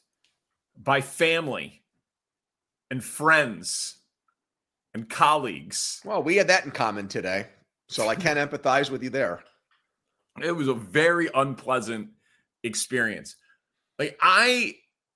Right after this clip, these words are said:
Speaker 1: congratulations to Jordan Love.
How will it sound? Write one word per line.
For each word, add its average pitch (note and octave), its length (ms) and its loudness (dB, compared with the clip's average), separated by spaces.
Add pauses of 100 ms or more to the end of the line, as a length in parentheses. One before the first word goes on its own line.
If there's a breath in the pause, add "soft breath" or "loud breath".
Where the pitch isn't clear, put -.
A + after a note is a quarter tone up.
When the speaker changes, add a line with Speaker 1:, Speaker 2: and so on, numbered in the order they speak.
(640)
Speaker 1:
congratulations G3+ 840 4
to F3 60 -6
Jordan D3 400 0
Love. G2+ 480 -2